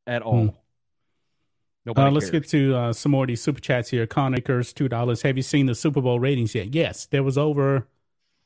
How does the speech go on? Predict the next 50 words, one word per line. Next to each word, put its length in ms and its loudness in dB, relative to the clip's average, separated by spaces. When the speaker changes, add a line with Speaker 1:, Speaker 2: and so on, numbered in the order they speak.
Speaker 2:
a 180 2
hundred 580 0
million 500 0
people 800 -2
total. 420 2
I 140 0
believe 260 2
it's, 320 -4
what 140 2
is 140 2
it, 40 0
like, 80 -2
Speaker 1:
One 120 4
twelve. 120 -2
Speaker 2:
a 240 8
hundred 40 2
and 220 -2
Speaker 1:
One 320 -2
twelve. 20 -2
Speaker 2:
one 120 6
twelve, 340 4
yeah, 200 0
something 260 0
like 160 -2
Speaker 1:
Yeah. 100 0
Speaker 2:
that. 200 -4
Combined 480 2
with 100 -2
streaming 640 0
and, 180 -2
um, 420 -2
uh, 180 0
regular, 440 0
Speaker 1:
Yep. 120 0
Speaker 2:
uh, 40 -2
T 220 -2
V 260 -2
too. 260 -4
So 340 -2
it 100 2
was 160 2
definitely 260 2
a 60 0
bounce 280 -2
back 240 -2
from 180 -4
last 300 -4
year, 220 0
but 160 -2
still, 560 0